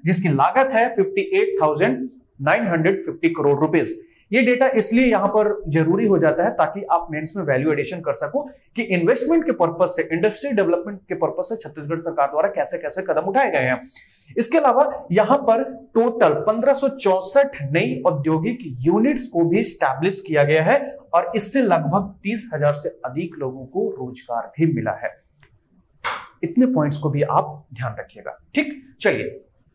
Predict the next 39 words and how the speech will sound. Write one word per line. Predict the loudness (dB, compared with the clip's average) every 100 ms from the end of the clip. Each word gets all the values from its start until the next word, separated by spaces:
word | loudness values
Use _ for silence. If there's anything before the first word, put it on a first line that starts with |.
| -20 -6 0
आगे | 4 4
बढ़े। | 4 4 0 -8 -16 -18 -20 -20 _ _
ये | 0 2
भी | 2
आपका | 2 2 2
prelims | 2 0 0
के | 0
लिए | 0 0
एक | 0 0
important | 2 2 2
topic | -2 -2 -6
है, | -6 -6 -6 -12 _ -8
राजमेरगढ़। | 2 2 4 2 2 2 2 2 0 0 -14 _ _ _ _ _ _
इसे | 0 2 2 0
एक | -2 0 0
तपोवन | 2 2 0 -2
के | 0 2
रूप | 0 0
में | -2
विकसित | -2 -4 -4 -4 0
किया | 0
जाएगा, | 2 0 2 0 0 0
ऐसा | 0 0 -4 -4 -6
announcement | -4 -4 -4 -6 -8
किया | -4 -4
गया | -2 -2
है | -2 -2
हमारे | -6 -8
प्रदेश | -8 -6 -6
के | -6 -10
मुख्यमंत्री | -10 -12 -12 -8 -8
श्री | -8 -14
भूपेश | -10 -8 -6
बघेल | -6 -4
जी | -4
द्वारा। | 0 0 0 -4 -16 -20 _ _
क्या | -2 0
है | 2 0
ये, | 0 -4 -8